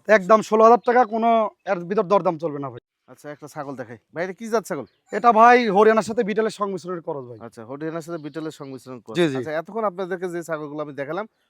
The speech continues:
Speaker 1: জি
Speaker 2: ওই
Speaker 1: ভাই।
Speaker 2: ছাগলের সাথে কিন্তু এই ছাগলের মিল নেই।
Speaker 1: জি, জি, জি।
Speaker 2: এই ছাগল কিন্তু অন্যরকম ডিজাইন এবং বড় ছাগল এটা।
Speaker 1: সর্বনিম্ন হাইট আছে চৌত্রিশ plus।
Speaker 2: চৌত্রিশ plus হাইট আছে।
Speaker 1: জি, জি, জি।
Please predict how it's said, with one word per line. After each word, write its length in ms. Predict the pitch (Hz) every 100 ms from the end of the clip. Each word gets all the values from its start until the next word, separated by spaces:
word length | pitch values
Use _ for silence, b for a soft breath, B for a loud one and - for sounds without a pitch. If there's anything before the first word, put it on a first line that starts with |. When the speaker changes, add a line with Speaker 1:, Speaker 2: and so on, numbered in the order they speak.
| -
Speaker 1:
জি 60 | 170
Speaker 2:
ওই 60 |
Speaker 1:
ভাই। 80 | 139
Speaker 2:
ছাগলের 240 | 233 233 214
সাথে 140 | 220
কিন্তু 160 | 226 214
এই 160 | 214 202
ছাগলের 320 | 202 202 190
মিল 180 | 170 143
নেই। 120 | 110 _ -
Speaker 1:
জি, 100 | 156 160
জি, 80 | 120
জি। 100 | 110 -
Speaker 2:
এই 100 | 202
ছাগল 200 | 202 226 208
কিন্তু 200 | 202 269 269
অন্যরকম 400 | 233 226 226 214 208
ডিজাইন 280 | 220 233 226
এবং 140 | 220
বড় 200 | 196 226 214
ছাগল 260 | 175 147
এটা। 140 | 127 -
Speaker 1:
সর্বনিম্ন 400 | 202 214 226 226
হাইট 180 | 202 208
আছে 140 | 196
চৌত্রিশ 360 | 214 214 180 156
plus। 240 | 139 123 -
Speaker 2:
চৌত্রিশ 380 | 214 202 - 185
plus 200 | 196 175
হাইট 140 | 160 156
আছে। 100 | 190
Speaker 1:
জি, 100 | 180
জি, 140 | 139
জি। 80 | 120